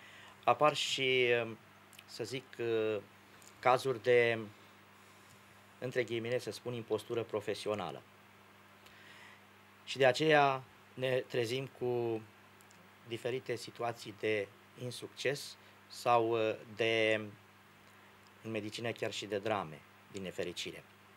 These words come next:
Este bine să vedem care sunt, uh, perspectivele de dezvoltare ale județului Gorj, care sunt domeniile prioritare de viitor în dezvoltare și să ne coroborăm orientarea spre aceste domenii.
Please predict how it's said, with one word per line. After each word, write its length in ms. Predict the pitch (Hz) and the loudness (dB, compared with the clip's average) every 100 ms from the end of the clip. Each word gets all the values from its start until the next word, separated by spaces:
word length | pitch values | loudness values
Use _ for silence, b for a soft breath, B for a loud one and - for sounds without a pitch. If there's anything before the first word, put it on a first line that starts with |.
| - - - - - - - - - B B B B B B - - - - - | -20 -20 -20 -20 -20 -20 -20 -20 -20 B B B B B B -20 -20 -20 -20 -16
Este 260 | 185 165 170 | -6 0 2
bine 200 | 156 165 | 2 2
să 120 | 151 | 2
vedem 280 | 135 143 139 | 2 2 2
care 200 | 147 139 | 4 4
sunt, 340 | - 135 123 | 0 -4 -2
uh, 160 | 131 123 | 0 2
perspectivele 680 | 131 120 135 - 143 120 110 | 0 -2 -4 -2 -2 0 0
de 120 | 113 | -4
dezvoltare 640 | 110 107 110 113 127 120 | -4 -4 -4 -2 0 2
ale 140 | 101 101 | 2 -2
județului 480 | 98 107 107 107 95 | -4 -6 -6 -8 -4
Gorj, 240 | 120 156 | -2 -2
care 200 | - 117 | -2 -4
sunt 200 | 117 120 | -4 -4
domeniile 440 | 120 151 151 120 110 | -2 0 -2 -2 -6
prioritare 760 | - 113 117 117 127 98 98 - - - - - | -4 -4 -4 -2 0 -2 -6 -14 -20 -20 -20 -6
de 120 | 113 | -6
viitor 480 | 101 101 117 123 - - - - - B B - - | -6 -10 -8 -8 -8 -16 -20 -20 -20 B B -20 -10
în 160 | 123 | -4
dezvoltare 680 | 139 117 101 101 120 135 196 - - - - - | 0 -2 -4 -4 0 2 0 -4 -20 -20 -20 -12
și 220 | - 165 | -4 -2
să 120 | 185 | 0
ne 100 | 147 | 0
coroborăm 540 | 139 143 135 143 170 131 | 0 0 2 4 4 2
orientarea 760 | 123 127 110 117 131 147 143 143 135 | 0 -2 -4 0 2 2 0 -4 -8
spre 380 | 131 - 147 180 | -8 0 0 0
aceste 440 | - 120 131 123 131 | -4 -4 -4 -4 -4
domenii. 420 | 127 120 95 80 | -2 -2 -6 -10